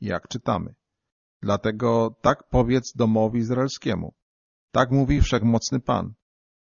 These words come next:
ja działam nie ze względu na was, domu izraelski,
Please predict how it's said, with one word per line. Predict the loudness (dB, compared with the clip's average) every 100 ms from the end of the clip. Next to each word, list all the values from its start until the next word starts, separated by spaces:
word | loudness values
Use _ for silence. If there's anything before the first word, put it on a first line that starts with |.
| _
ja | 0 4 6 4 2
działam | 4 6 6 4 0 0
nie | 2
ze | 2
względu | 0 2 2 4 4
na | 4 6
was, | 6 2 0 -6 -14 _
domu | -6 0 2 2
izraelski, | 0 0 2 0 -2 -6 -10